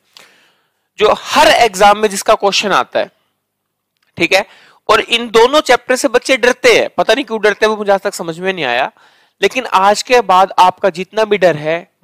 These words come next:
voice और narration को लेके, वो सब दूर हो जाएगा। इस chapter में मैं इतनी शानदार tricks बताऊंगा आपको कि सिर्फ एक word देखते ही आप ये बता दोगे कि चार option में से ये हमारा answer है, ठीक है?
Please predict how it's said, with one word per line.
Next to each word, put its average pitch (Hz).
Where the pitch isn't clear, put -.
voice 196
और 180
narration 175
को 170
लेके, 160
वो 170
सब 170
दूर 156
हो 139
जाएगा। 127
इस -
chapter 208
में 233
मैं 233
इतनी 202
शानदार 180
tricks 214
बताऊंगा 170
आपको 180
कि 214
सिर्फ 208
एक 262
word 254
देखते 170
ही 190
आप 180
ये 165
बता 135
दोगे 156
कि 202
चार 151
option 151
में 156
से 190
ये 165
हमारा 143
answer 175
है, -
ठीक 170
है? 190